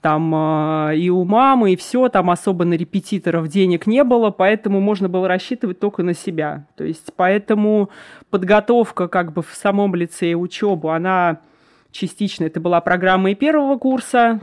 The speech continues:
то есть как бы мы могли поступить, э, ну, легче, и вуз, э, был в нас заинтересован. Плюс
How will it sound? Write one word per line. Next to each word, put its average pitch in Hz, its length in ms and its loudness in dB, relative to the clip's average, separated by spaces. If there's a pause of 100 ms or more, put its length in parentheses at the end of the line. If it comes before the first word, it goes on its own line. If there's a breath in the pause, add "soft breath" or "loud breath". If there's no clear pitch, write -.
то 175 80 0
есть 175 140 -4
как 175 220 -2
бы 180 120 -2
мы 180 420 0
могли 175 720 -2
поступить, - 880 -8
э, 151 460 -6 (220)
ну, 196 200 -2
легче, 170 640 -4 (320 soft breath)
и 175 340 -4
вуз, 175 320 -4
э, 165 380 -2
был 170 240 -2
в 165 40 -10
нас 160 220 -2
заинтересован. 160 880 -4
Плюс 247 300 0